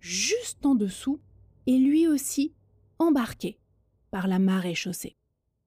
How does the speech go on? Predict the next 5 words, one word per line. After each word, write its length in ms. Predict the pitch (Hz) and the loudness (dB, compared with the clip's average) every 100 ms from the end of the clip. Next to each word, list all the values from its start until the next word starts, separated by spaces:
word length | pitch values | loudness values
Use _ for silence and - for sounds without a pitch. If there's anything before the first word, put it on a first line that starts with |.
| _ _ _ _ _ _ _ _ - | _ _ _ _ _ _ _ _ -8
Après 800 | 175 - - 285 269 233 190 - _ - | -8 -6 -6 -2 0 -2 -4 -8 _ -2
un 280 | 196 196 | 2 2
interrogatoire 920 | 233 247 240 220 220 196 196 - 185 | 2 -2 -2 -2 0 -2 -4 -2 0
musclé, 680 | 180 196 208 - 196 247 294 _ _ _ _ 180 | 4 4 2 -6 -2 -2 -4 _ _ _ _ -6
brutal, 800 | 170 175 214 240 214 247 277 | -2 2 2 0 -2 -4 -4